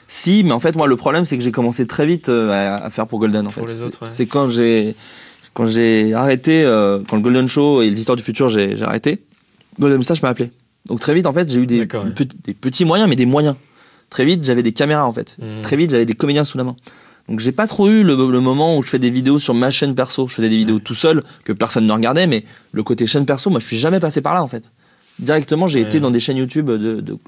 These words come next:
Speaker 1: de, de, de, de Golden ou de Bagel, donc des gens qui ont des, un peu de moyens. Donc, en fait, moi, si je fais un sketch sur ma chaîne perso, vu que je gagne pas des milliards d'euros,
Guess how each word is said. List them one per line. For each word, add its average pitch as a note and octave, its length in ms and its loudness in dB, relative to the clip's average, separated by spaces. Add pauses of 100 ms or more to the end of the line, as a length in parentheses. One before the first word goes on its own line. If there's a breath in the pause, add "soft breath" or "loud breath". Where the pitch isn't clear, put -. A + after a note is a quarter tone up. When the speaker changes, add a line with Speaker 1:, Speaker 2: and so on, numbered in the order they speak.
(120)
Speaker 1:
de, G#2+ 120 -10
de, G#2 160 -10
de, - 420 -14 (500)
de - 100 -16
Golden A#2 460 0
ou A2 40 -4
de G#2 60 -6
Bagel, G#2+ 360 0
donc A2 100 -6
des G#2+ 80 -6
gens A#2 100 -4
qui - 80 -12
ont - 20 -4
des, G#2+ 160 -2
un A2 80 -10
peu A2+ 120 -6
de A2 40 0
moyens. A#2+ 220 0 (580 loud breath)
Donc, - 120 -4
en - 20 2
fait, G3+ 160 0 (300)
moi, D#3+ 180 2
si F#3 140 -2
je - 40 -4
fais - 80 -2
un D3 60 0
sketch F3 220 -2
sur D3+ 100 -2
ma B2+ 60 2
chaîne B2 220 -4
perso, F#3+ 420 -2 (580 soft breath)
vu A#2 140 0
que C#3 40 2
je B2 60 -2
gagne A#2 180 0
pas C#3 140 2
des A2+ 180 2
milliards A2+ 360 2
d'euros, D3 340 2